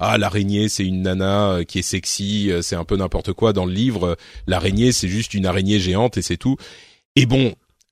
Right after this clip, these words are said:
je comprends qu'ils aient pas voulu qu'on se balade et qu'on parle à une araignée du début à la fin. Et puis en plus, elle joue un rôle dans le scénario. Enfin, c'est un petit peu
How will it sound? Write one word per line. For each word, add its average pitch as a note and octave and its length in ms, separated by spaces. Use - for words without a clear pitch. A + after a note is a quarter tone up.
je A2+ 140
comprends A#2+ 420
qu'ils G2+ 220
aient F#2+ 40
pas G2+ 140
voulu F#2+ 280
qu'on F#2+ 180
se D#2+ 80
balade G2 300
et F2+ 60
qu'on F#2 160
parle G#2 240
à F2 60
une F2 140
araignée F2+ 400
du F2+ 120
début F2 280
à E2+ 40
la D#2+ 80
fin. A2 140
Et G#2+ 80
puis G2+ 100
en F#2 60
plus, G#2 240
elle F2 100
joue F2+ 120
un E2+ 40
rôle F2+ 200
dans F2 100
le D#2+ 40
scénario. F2 540
Enfin, D#2 280
c'est - 160
un E3+ 100
petit E3 220
peu G3 400